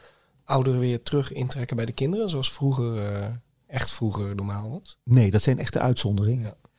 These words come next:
Speaker 2: Je merkt ook zelfs bij Marokkaanse en Turkse vrouwen die ik heb, eh,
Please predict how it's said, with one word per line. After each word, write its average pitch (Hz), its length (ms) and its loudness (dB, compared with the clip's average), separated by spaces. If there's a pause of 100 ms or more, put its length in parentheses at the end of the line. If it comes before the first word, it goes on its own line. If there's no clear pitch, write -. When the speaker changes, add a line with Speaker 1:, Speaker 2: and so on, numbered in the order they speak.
(140)
Speaker 2:
Je 120 120 6
merkt 127 260 6
ook - 180 -2
zelfs 160 300 2
bij 120 340 0
Marokkaanse 110 600 2
en 104 80 -2
Turkse 139 360 -2
vrouwen 147 340 4
die 131 100 2
ik 127 80 -4
heb, 135 260 -2
eh, 120 80 6